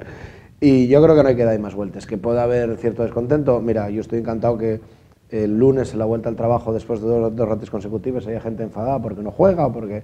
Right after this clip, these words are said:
o porque, o pues se perdió. Ahora, creo que en ningún momento hay que faltar al respeto al des-, al entrenador. Creo que no me consta de que se, de que se haya producido.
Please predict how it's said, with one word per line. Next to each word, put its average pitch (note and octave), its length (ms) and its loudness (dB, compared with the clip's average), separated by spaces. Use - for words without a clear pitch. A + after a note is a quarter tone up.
o A2+ 100 -2
porque, G2+ 580 -2
o G2+ 100 -8
pues F#2+ 160 -12
se G2 80 -8
perdió. G2+ 360 0
Ahora, B2 400 2
creo B2 260 2
que A#2 100 -4
en G#2+ 80 -2
ningún A2+ 180 0
momento A#2 320 0
hay A#2 60 0
que A2+ 500 2
faltar A2+ 340 2
al A2+ 80 2
respeto A2 380 -4
al A2 60 -2
des-, G#2+ 220 -6
al A2 140 -2
entrenador. A2 440 0
Creo G#2+ 180 -8
que G#2 260 -6
no A2+ 140 -4
me A2+ 100 -2
consta G#2 340 -2
de G#2 140 -4
que G#2 120 -8
se, G#2 220 -10
de A#2+ 120 -8
que G#2+ 80 -8
se G#2+ 120 -4
haya G#2+ 160 0
producido. A#2 580 2